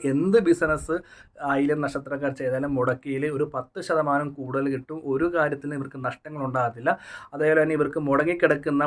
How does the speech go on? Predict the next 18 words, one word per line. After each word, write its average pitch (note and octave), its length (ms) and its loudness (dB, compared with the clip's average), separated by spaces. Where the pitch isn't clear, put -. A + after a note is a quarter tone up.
പദ്ധതികളെല്ലാം, C3 880 0
അതായത് C#3 400 -2
വീട് C3+ 280 0
പണിയാകാം, C3 600 2
കല്യാണമാകാം, C3+ 760 2
ജോലി C3+ 340 2
സംബന്ധമായ C#3 600 2
കാര്യങ്ങളാകാം, B2 680 0
പല D#3 180 6
പല F3 160 10
മനസ്സിലുള്ള D3 520 4
പുതിയ C#3+ 260 0
വാഹനം C#3 520 6
മേടിക്കാനുള്ള C3 640 0
കാര്യങ്ങളാകാം, B2+ 640 2
ഇതൊക്കെ F3 320 4
രണ്ടായിരത്തി D3+ 520 4
ഇരുപത്താറ് C#3 500 0